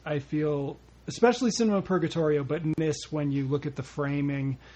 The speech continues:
Last issue, there was the whole thing where there's, like, um,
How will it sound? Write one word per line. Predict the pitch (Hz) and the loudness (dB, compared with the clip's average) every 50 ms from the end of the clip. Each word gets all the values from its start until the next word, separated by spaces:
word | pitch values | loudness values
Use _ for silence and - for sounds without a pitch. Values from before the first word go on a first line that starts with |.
| - - - | -20 -8 -2
Last | - 180 180 180 175 175 - - | 2 2 4 4 2 0 0 2
issue, | 185 175 175 - 190 175 170 170 165 156 151 135 - - - - - - - - - - - - - - - - - | 2 2 2 0 0 2 2 2 2 0 -2 -4 -8 -14 -20 -20 -20 -20 -20 -20 -20 -20 -20 -20 -20 -20 -18 -12 -6
there | 190 160 175 175 | -2 2 2 2
was | 165 170 151 | 4 2 2
the | 165 160 | 2 2
whole | 156 165 160 | 2 2 2
thing | 160 - 165 156 151 151 147 | 0 0 0 0 0 0 0
where | 143 143 139 | -2 -2 -4
there's, | 143 139 139 131 113 123 | -4 -4 -4 -4 -4 -6
like, | 139 127 127 127 - 147 | -6 -6 -6 -8 -8 -8
um, | 127 131 127 123 123 123 120 117 117 117 110 | -6 -6 -6 -6 -8 -10 -10 -12 -12 -12 -14